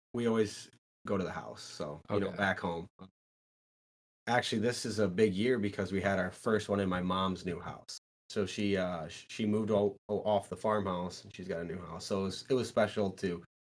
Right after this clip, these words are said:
Speaker 1: have the first few holidays in that house. Lots of memories. And I remember the first one, actually, they weren't even, you know, finished inside the house.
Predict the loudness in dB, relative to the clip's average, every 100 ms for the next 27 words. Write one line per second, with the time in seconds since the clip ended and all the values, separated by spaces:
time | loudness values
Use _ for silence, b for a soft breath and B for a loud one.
0 | _ 0 0 -2 0 0 0 -2 0 0
1 | -2 -10 _ _ 2 2 2 0 -2 -2
2 | -4 -4 -8 -2 0 2 0 0 0 0
3 | 0 -2 -4 b b b 10 10 10 4
4 | 4 2 2 2 2 2 0 4 6 6
5 | 6 4 0 -4 -8 _ -8 -4 -2 2
6 | 4 2 0 0 2 2 0 -2 -2 -4
7 | -16